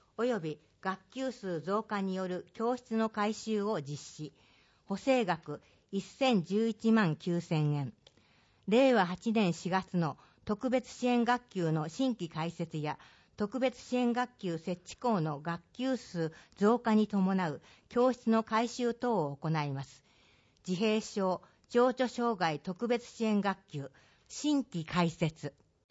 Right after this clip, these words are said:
高根小、法典小、七林小、宮山東小、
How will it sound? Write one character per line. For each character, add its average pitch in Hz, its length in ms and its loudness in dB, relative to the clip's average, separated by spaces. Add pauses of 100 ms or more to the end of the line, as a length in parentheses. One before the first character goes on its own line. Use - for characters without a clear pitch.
(100)
高 240 280 0
根 226 140 6
小、 196 440 -2 (280)
法 220 300 2
典 214 240 2
小、 190 460 -4 (320)
七 208 320 4
林 220 300 2
小、 185 520 -4 (360)
宮 208 240 4
山 233 140 4
東 214 360 -4
小、 175 460 -6